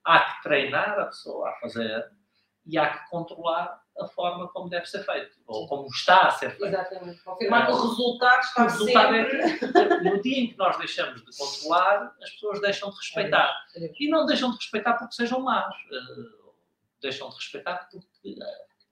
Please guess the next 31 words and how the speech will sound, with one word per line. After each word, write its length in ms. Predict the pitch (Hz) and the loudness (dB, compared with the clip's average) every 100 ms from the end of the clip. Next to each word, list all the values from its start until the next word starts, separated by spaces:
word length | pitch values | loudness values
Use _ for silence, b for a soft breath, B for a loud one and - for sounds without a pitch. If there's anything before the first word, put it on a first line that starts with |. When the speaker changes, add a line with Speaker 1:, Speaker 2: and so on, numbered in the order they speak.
| _ _ _ - | _ _ _ -18
Speaker 1:
subconscientemente 1200 | - - 233 - 175 - - 151 - 160 170 175 | -12 -2 -2 -2 -8 -8 -8 -10 -8 -8 -8 -8
entendem 840 | 170 - - 175 180 185 196 196 - | -10 -12 -8 -8 -6 -8 -8 -10 -14
que 80 | 190 | -12
deixou 340 | 185 180 190 | -8 -6 -6
de 60 | - | -8
ser 140 | 185 180 | -8 -8
importante 480 | 180 - 190 190 - | -10 -4 -4 -4 -12
porque 160 | - - | -10 -6
deixou 280 | 190 202 | -6 -6
de 60 | 196 | -8
ser 100 | 196 | -8
controlado. 540 | 196 196 185 - - - _ b b b b b _ - | -8 -10 -8 -8 -8 -14 _ b b b b b _ -8
Ahm, 760 | 131 131 123 123 120 113 113 113 - _ _ _ - | -2 -2 -2 -4 -6 -6 -8 -12 -20 _ _ _ -18
então, 280 | 117 143 123 | -6 -6 -4
delegar 760 | 170 180 156 127 139 135 123 117 | -2 2 2 6 8 8 6 2
e 40 | |
abdicar 460 | 113 - 120 139 131 | -2 -6 -6 -2 -2
são 200 | - - | -4 -10
coisas 260 | 147 - - | -10 -10 -14
diferentes. 520 | - 135 123 - - | -8 -6 -6 -10 -12
Eu 100 | 113 | -10
não 140 | 123 123 | -10 -4
posso 340 | 127 120 - | 0 0 -2
esperar 600 | - - 120 120 95 - - | -8 -2 2 2 0 -4 -8
que 300 | 120 107 - _ _ _ _ _ _ _ - | -6 -6 -8 _ _ _ _ _ _ _ -8
gerir 440 | - 131 135 135 | -4 0 0 0
a 40 | 139 | -4
minha 140 | 143 | -4
empresa 300 | 139 139 135 | -4 -2 -2
por 140 | 139 135 | -4 -8
abdicação. 600 | 131 131 - - 123 | -12 -14 -18 -12 -12